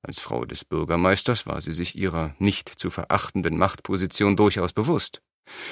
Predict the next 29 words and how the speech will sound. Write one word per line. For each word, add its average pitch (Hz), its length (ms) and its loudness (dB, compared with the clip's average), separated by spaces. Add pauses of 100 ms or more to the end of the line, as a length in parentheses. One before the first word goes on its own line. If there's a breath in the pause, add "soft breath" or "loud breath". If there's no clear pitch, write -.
(140 loud breath)
Gehör 131 340 8
bei 92 180 10
Herrn 98 280 4
Seidelbach 87 640 -2 (100)
verschaffte 107 480 0
sich 87 200 -2
so 85 120 0
mancher 131 600 -2
Einwohner 90 480 0
des 85 180 -2
Ortes, 80 460 -4
indem 85 380 0
er 82 60 -2
zunächst 78 540 -2
dessen - 260 -4
Ehefrau 78 540 -2
hofierte. - 540 -8 (1040 loud breath)
Die 127 120 10
hämischen 131 420 8
Worte 117 280 4
der 87 140 6
Grindelsdorfer, 101 920 4
die 92 160 0
sie 85 120 0
manches 87 420 2
Mal 85 340 2
unfreiwillig 85 840 0
aufschnappte, 85 680 0 (500 loud breath)
prallten 135 580 6